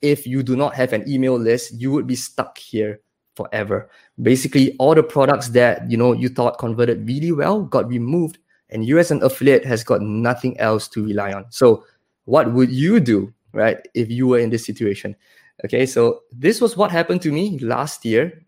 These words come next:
okay? So what I did, all right, what I did was to, uh, speak to my own business mentors, and I, and I just tell them that, you know, this thing happened to me.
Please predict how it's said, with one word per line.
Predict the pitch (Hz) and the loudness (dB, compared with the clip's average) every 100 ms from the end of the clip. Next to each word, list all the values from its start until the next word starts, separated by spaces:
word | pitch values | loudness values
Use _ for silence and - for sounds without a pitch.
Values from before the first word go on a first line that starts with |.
| - | -12
okay? | 120 123 151 _ _ _ _ _ _ _ | -2 -2 -2 _ _ _ _ _ _ _
So | - 127 | 2 2
what | 117 185 | 4 4
I | 220 | 4
did, | 180 131 - _ _ _ | 4 2 -2 _ _ _
all | 110 | -2
right, | 110 - - _ _ _ | -2 -2 -8 _ _ _
what | 120 175 | -2 0
I | 226 | 0
did | 139 156 - | 2 0 0
was | 113 117 107 - - - | -4 -2 -2 -4 -14 -20
to, | - 120 110 107 - | -8 -4 -2 -4 -8
uh, | 107 | -10
speak | 98 - 180 | -10 -8 -6
to | 139 | -2
my | 123 | -2
own | 131 131 | -2 -2
business | 123 120 120 | -4 -8 -10
mentors, | 113 110 104 104 107 - | -6 -6 -4 -4 -4 -8
and | 104 | -6
I, | 104 107 - | -6 -6 -6
and | 110 | -6
I | 104 | -4
just | 110 - | -4 -2
tell | 120 113 | 0 2
them | 110 107 | 2 0
that, | |
you | 101 | -2
know, | 104 | -2
this | 101 110 | -2 -4
thing | - 110 | -4 -4
happened | 113 110 107 | -4 -6 -8
to | |
me. | 104 107 113 | -4 -4 -4